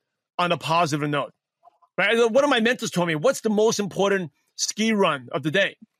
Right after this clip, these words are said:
The most important ski run is the last ski run. 'Cause if you wipe out, then the next day, you don't wanna get up back on the slopes, right? You always end on a good note. So related to not quitting, no matter what happens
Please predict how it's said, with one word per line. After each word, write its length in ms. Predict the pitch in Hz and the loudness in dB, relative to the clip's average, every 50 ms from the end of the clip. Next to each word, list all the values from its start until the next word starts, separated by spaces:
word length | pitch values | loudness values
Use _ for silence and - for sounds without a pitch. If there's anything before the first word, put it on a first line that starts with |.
| _ _ _ _ | _ _ _ _
The 80 | 165 165 | -2 0
most 220 | 156 208 220 - | 2 2 2 2
important 280 | 240 180 - 196 185 170 | 0 -2 -2 -2 -2 -2
ski 220 | - - 254 269 | -2 -2 0 0
run 180 | 254 220 185 - | 2 2 0 0
is 80 | - 147 | -2 -4
the 100 | - 170 | -4 -2
last 260 | 156 165 170 180 156 | 0 0 0 0 -2
ski 180 | - - 233 240 | -4 -4 -4 -2
run. 240 | 202 170 131 117 _ _ - - | -2 -2 -4 -6 _ _ -6 -4
'Cause 120 | 175 156 | -2 -2
if 80 | 143 147 | 0 0
you 120 | 254 285 | 0 2
wipe 280 | 262 240 233 226 196 - | 2 2 2 2 2 2
out, 360 | 247 269 240 196 151 - - _ _ _ _ _ _ _ - | 2 2 2 0 -2 -4 -12 _ _ _ _ _ _ _ -4
then 140 | 196 208 208 | -2 0 0
the 80 | 196 | 2
next 260 | 180 208 233 - - - | 2 2 0 0 0 0
day, 160 | 240 240 220 | 2 2 2
you 120 | 180 175 | 2 2
don't 120 | 180 196 185 | 0 2 2
wanna 160 | 185 180 170 | 2 0 0
get 160 | 147 180 180 | 0 0 0
up 100 | 175 143 | 0 0
back 180 | 180 170 170 190 | -2 -2 -2 -2
on 100 | 175 156 | -4 -2
the 60 | 147 | -2
slopes, 480 | - 160 175 156 117 - - - - - _ _ _ _ - | -2 0 0 -2 -2 -4 -10 -14 -16 -16 _ _ _ _ -2
right? 100 | 170 185 | 0 0
You 100 | 185 202 - | 0 0 2
always 320 | - 220 226 240 226 - - | 4 4 4 4 2 0 -2
end 200 | 202 202 208 202 | -4 -2 -2 -2
on 100 | 185 175 | -2 -2
a 20 | |
good 160 | 156 170 170 160 | 0 -2 0 0
note. 240 | 180 175 139 127 | 0 -2 -4 -4
So 220 | - - 208 185 - - - - _ _ _ _ - - 185 147 - - | -4 -2 -2 -2 -4 -8 -16 -20 _ _ _ _ -18 -18 -18 -18 -16 -12
related 380 | 185 190 175 220 226 247 269 202 | -6 0 2 4 4 4 2 0
to 80 | 220 | 0
not 240 | 202 196 190 180 - | 0 0 -2 -2 -2
quitting, 440 | - - 269 269 240 202 190 170 139 | -2 0 2 2 2 2 0 -2 -4
no 100 | 156 170 | -4 -4
matter 200 | 180 202 202 185 | -2 0 0 0
what 300 | 165 156 165 226 302 262 | 0 0 0 2 2 2
happens 640 | 190 165 170 185 202 220 - 170 147 127 135 - - | 0 0 0 -2 -2 -2 -4 -8 -10 -10 -12 -16 -16